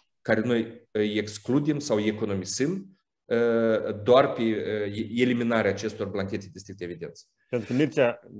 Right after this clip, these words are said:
Speaker 2: noi, noi spunem că, ia, că noi am scanat, da? Am digitalizat, nu știu, arhiva X,
Speaker 1: Da.
Speaker 2: Y, Z.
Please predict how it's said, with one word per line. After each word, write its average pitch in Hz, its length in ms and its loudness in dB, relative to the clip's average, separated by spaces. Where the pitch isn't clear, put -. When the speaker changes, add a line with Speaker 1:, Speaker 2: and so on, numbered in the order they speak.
Speaker 2:
noi, 120 400 0
noi 123 140 -2
spunem 147 280 -2
că, 123 100 -8
ia, 135 140 4
că 123 100 -4
noi 113 180 2
am 127 260 0
scanat, 120 520 -2
da? 101 100 -2
Am 110 140 -6
digitalizat, 107 760 -2
nu 107 140 -4
știu, 87 180 -12
arhiva 101 340 -2
X, 101 300 0
Speaker 1:
Da. 120 60 -6
Speaker 2:
Y, 107 220 -6
Z. 98 80 -8